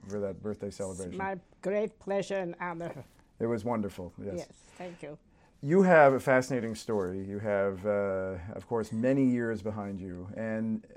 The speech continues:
Speaker 1: I know that you, you grew up, uh, in Europe and you, many years later, came, came to Canada. So, can you tell me about, uh, your, your childhood, about maybe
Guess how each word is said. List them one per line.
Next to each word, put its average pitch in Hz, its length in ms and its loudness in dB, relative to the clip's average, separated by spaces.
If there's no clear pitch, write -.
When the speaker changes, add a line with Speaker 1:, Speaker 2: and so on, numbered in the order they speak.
Speaker 1:
I 123 100 0
know 135 220 6
that 139 120 2
you, 127 280 4
you 120 120 -2
grew 131 280 2
up, 123 240 4
uh, 107 300 0
in 107 180 -2
Europe 123 380 4
and 107 120 -2
you, 104 480 -4
many 120 240 -2
years 120 280 0
later, 117 280 2
came, 104 540 -6
came 110 240 -6
to 104 80 -10
Canada. 101 480 -6
So, 147 380 4
can 160 120 -6
you 147 80 -4
tell 160 220 -2
me 170 200 -4
about, 117 520 2
uh, 110 140 0
your, 107 500 -2
your 101 160 -10
childhood, 117 720 0
about 104 240 -2
maybe 117 240 -4